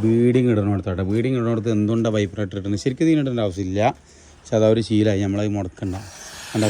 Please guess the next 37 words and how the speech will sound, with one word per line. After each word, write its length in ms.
ചെയ്തു 240
ആ 80
വൈബ്രേറ്റർ 420
ഇടുന്ന 200
എന്തിനാണോ, 360
ആ 60
ബീഡിങ് 480
വെക്കണോടത്താണ് 560
വൈബ്രേറ്റർ 440
ഇടുന്നത് 200
കേട്ടോ. 160
എന്താ 180
ഗുണം 180
എന്ന് 140
വെച്ചാൽ 240
അതിൻ്റെ 200
അടി 220
കാണിയുമായിരിക്കേണ്ട 720
ഇറങ്ങി 220
നിന്നാലിതാ 340
അതിൻ്റെ 240
അടിയിൽ 180
കൂടി 200
വെള്ളം 280
കയറാനുള്ള 400
ചാൻസ് 300
വളരെ 260
കുറവാണ്. 280
ഞാൻ 160
നട്ടം 420
ചൂടായപ്പോൾ 440
ഓരോട് 200
കർശനമായിട്ട് 580
പറയും, 240
ഒരാൾ 160
നിന്നാലും 340
വേണ്ടില്ല 200